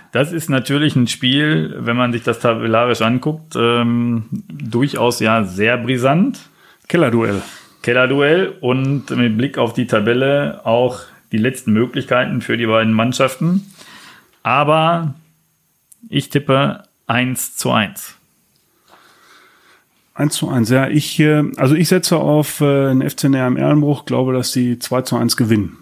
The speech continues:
Speaker 2: Ähm, nach dem Spielabbruch, äh, am vergangenen Spieltag, äh, in Bad Berleburg wieder im Wittgensteiner Land, da, ähm, hoffe ich mal, dass, ja,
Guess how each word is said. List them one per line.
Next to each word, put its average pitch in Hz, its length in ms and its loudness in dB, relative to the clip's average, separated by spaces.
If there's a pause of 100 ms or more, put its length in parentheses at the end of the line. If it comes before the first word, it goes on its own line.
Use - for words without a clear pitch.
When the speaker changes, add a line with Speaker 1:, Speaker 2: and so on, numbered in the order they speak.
(260)
Speaker 2:
Ähm, 113 600 2 (220)
nach 117 240 -4
dem 120 320 0
Spielabbruch, - 920 -2
äh, 117 460 0
am 120 180 -2
vergangenen 135 440 2
Spieltag, 135 680 0
äh, 123 240 -2
in 120 220 -2
Bad 110 160 -6
Berleburg 151 640 2 (1120)
wieder 160 580 2
im 151 300 4
Wittgensteiner 156 720 2
Land, 156 400 2
da, 131 260 -2
ähm, 127 800 -8 (140)
hoffe 156 180 0
ich 147 80 0
mal, 139 240 4
dass, - 540 -4 (200)
ja, 123 220 -2